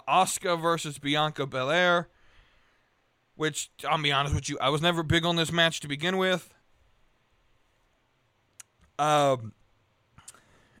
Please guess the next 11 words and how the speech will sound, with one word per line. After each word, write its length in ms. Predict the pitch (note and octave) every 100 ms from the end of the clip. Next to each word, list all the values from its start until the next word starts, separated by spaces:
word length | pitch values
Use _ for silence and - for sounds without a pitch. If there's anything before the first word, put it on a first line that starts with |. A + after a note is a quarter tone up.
| _
and 560 | D#3 D3+ D3+ D3 C#3+ C#3 -
quite 280 | - F#3+ E3+
honestly, 640 | D#3+ D#3 D3+ D3 D3+ D3 C3 _ _ _ _ _ _ - - - - - - -
I 60 |
just 220 | E3+ G3+
wasn't 280 | G3+ G#3 F3+
amused 320 | D#3+ C#3+ B2+
by 200 | - D2
it. 100 | E2+
It, 140 | A2 C3
it, 240 | C#3+ C3+